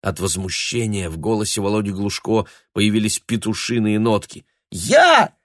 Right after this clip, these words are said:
навожу панику?» «Ты наводишь», — подтвердил секретарь.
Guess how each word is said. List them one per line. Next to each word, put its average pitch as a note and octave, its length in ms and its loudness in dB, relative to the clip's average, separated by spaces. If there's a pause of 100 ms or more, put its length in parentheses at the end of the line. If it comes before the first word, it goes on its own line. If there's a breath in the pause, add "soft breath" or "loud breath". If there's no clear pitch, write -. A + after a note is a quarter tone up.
навожу B3 500 6
панику?» C4 920 4 (920)
«Ты A2+ 240 0
наводишь», — D#2+ 680 -2 (240)
подтвердил F2+ 560 -4
секретарь. E2+ 680 -6